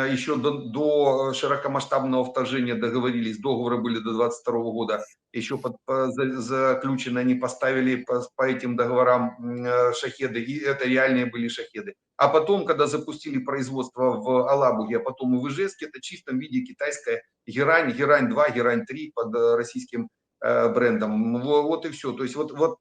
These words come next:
э, сейчас иду-, идут, э, до-, докаты, э, ин-, информации, то есть уже подтверждение этой информации, ее дают, э, практически все информационные агентства и разведки мира, что это непосредственное участие Китая,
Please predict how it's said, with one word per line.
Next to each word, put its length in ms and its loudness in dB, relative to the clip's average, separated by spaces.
э, 200 8
сейчас 480 -4
иду-, 340 -6
идут, 280 0
э, 200 2
до-, 240 4
докаты, 540 4
э, 720 2
ин-, 340 -6
информации, 540 -2
то 120 -8
есть 120 -10
уже 140 0
подтверждение 760 0
этой 140 -6
информации, 540 -2
ее 120 -2
дают, 300 -4
э, 140 4
практически 500 -2
все 240 -6
информационные 800 -4
агентства 340 -4
и 160 -6
разведки 500 -4
мира, 320 -2
что 180 -10
это 200 -8
непосредственное 840 -4
участие 500 -4
Китая, 460 -6